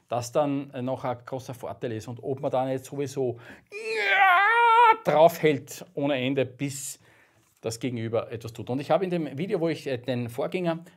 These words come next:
äh, vorgestellt habe, auch dazu gesagt, dass man dann trotz alledem sich bewegen muss. Also ich, wenn ich mir das so anschaue, also Demonstrationen, und wie gesagt, ich bin kein, ich bin da kein Profi, ich kann dich dann, ich kann da dazu nichts sagen, ja? Ich kann da zeigen, wie man,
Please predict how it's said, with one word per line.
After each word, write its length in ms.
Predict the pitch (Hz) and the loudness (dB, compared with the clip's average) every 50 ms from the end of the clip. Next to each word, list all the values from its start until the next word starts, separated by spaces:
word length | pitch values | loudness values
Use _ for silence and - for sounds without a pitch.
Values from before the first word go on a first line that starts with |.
| _ | _
äh, 120 | - - 127 | -14 -12 -6
vorgestellt 480 | - 151 123 143 - - - 175 170 | -4 -2 -2 -2 -4 -6 -8 -6 -4
habe, 200 | 170 165 165 - | -4 -6 -6 -4
auch 220 | - 123 139 - - | -2 -2 -2 -2 -4
dazu 280 | - 175 175 - 143 | -6 -8 -8 -8 -8
gesagt, 460 | 143 185 175 180 180 185 185 - - - | -8 -8 -6 -6 -6 -6 -8 -8 -8 -8
dass 140 | 139 - | -6 -4
man 100 | 170 160 | -2 0
dann 160 | 151 160 151 135 | 0 0 0 -2
trotz 240 | - 143 139 - | -4 -6 -6 -8
alledem 480 | - - - 135 156 165 - 165 170 170 | -6 -4 -4 -2 -2 -4 -4 -4 -6 -6
sich 280 | 175 - 185 175 - - | -6 -6 -8 -10 -8 -8
bewegen 560 | - 147 131 139 156 185 170 139 117 117 117 | -8 -8 -6 -6 -6 -4 -4 -6 -8 -8 -8
muss. 260 | 110 113 120 117 117 | -8 -8 -8 -8 -8
Also 140 | - 113 120 | -8 -8 -8
ich, 160 | 123 127 123 123 - - - _ _ | -8 -8 -10 -12 -18 -20 -20 _ _
wenn 80 | - 120 | -10 -10
ich 100 | 123 123 | -8 -6
mir 80 | 139 139 | -8 -8
das 160 | 143 135 - | -8 -8 -6
so 80 | - | -4
anschaue, 480 | 87 101 117 127 127 - 147 143 143 - _ _ _ _ _ _ _ _ _ _ _ _ _ _ | -4 -4 -4 -4 -2 -2 0 0 -2 -4 _ _ _ _ _ _ _ _ _ _ _ _ _ _
also 180 | - - 113 113 | -18 -14 -12 -10
Demonstrationen, 960 | 110 120 117 117 120 117 117 - 127 117 117 - 120 113 120 135 156 170 175 - _ _ _ _ _ | -6 -4 -4 -2 -4 -4 -6 -10 -12 -12 -10 -8 -8 -6 -6 -6 -6 -8 -10 -14 _ _ _ _ _
und 120 | - 120 143 | -10 -10 -8
wie 40 | |
gesagt, 300 | 156 - - 165 165 - | -6 -4 -4 -4 -4 -6
ich 100 | 139 - | -10 -10
bin 220 | - - 147 147 - | -6 -6 -6 -6 -8
kein, 320 | - - 147 143 113 - | -6 -4 -4 -4 -4 -6
ich 160 | 131 - - | -10 -12 -10
bin 100 | - 143 | -8 -6
da 140 | 139 143 127 | -4 -4 -6
kein 320 | - - - 135 147 180 175 | -6 -8 -6 -6 -6 -4 -4
Profi, 300 | 139 160 175 175 - 113 | -4 -6 -6 -4 -6 -10
ich 120 | 98 - | -10 -8
kann 160 | - 117 110 | -6 -8 -8
dich 140 | 113 113 - | -8 -4 -2
dann, 260 | 135 123 120 123 120 | 0 0 0 -2 -6
ich 100 | 131 117 | -10 -10
kann 140 | - - 123 | -8 -6 -4
da 80 | 123 127 | -4 -4
dazu 320 | 123 135 120 - 151 160 | -4 -4 -6 -4 -4 -4
nichts 240 | 151 160 170 175 - | -4 -4 -6 -8 -8
sagen, 300 | - - 127 135 120 127 | -6 -6 -6 -6 -4 -4
ja? 100 | 131 151 | -4 -6
Ich 80 | 147 | -4
kann 140 | - - 139 | -4 -4 -4
da 100 | 139 131 | -4 -4
zeigen, 260 | - - 131 135 147 151 | 0 0 0 0 0 -2
wie 60 | 143 | -4
man, 140 | 139 147 | -4 -4